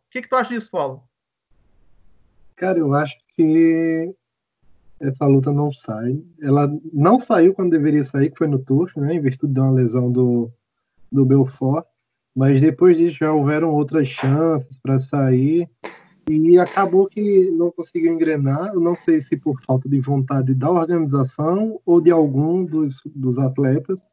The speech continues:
Speaker 2: E agora, por último, a gente viu o, o Vanderlei soltando algumas declarações que eu não sei se, se elas têm,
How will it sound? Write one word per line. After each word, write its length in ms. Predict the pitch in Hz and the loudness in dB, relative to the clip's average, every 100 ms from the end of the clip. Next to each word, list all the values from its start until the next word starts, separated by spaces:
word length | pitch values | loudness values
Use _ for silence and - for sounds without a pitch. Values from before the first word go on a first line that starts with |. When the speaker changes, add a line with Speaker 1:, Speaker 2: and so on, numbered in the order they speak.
| _ _ _ _ _ - - | _ _ _ _ _ -18 -2
Speaker 2:
E 280 | 143 147 156 | 2 4 2
agora, 240 | 156 196 | 2 0
por 180 | - 202 | 2 2
último, 260 | 202 - | 2 0
a 40 | 185 | -2
gente 200 | 214 214 | -2 -2
viu 160 | 175 220 | -2 -4
o, 500 | 196 196 190 190 180 | -2 0 0 2 2
o 40 | |
Vanderlei 460 | 170 185 170 175 190 | 2 2 4 4 2
soltando 320 | 196 180 175 | 0 -2 0
algumas 300 | 165 170 156 | 0 0 0
declarações 720 | 165 160 156 147 - 151 147 | -2 -2 -2 -2 -4 -6 -6
que 100 | - | -6
eu 60 | 156 | -4
não 180 | 151 165 | -4 -6
sei 360 | - 143 143 | -6 0 0
se, 640 | 135 - 147 147 135 135 135 _ _ _ _ _ | 0 0 2 2 -2 -6 -12 _ _ _ _ _
se 120 | _ | _
elas 360 | 135 131 131 - | 0 2 0 -2
têm, 760 | - 135 139 143 151 151 151 | -2 0 2 0 -2 -4 -6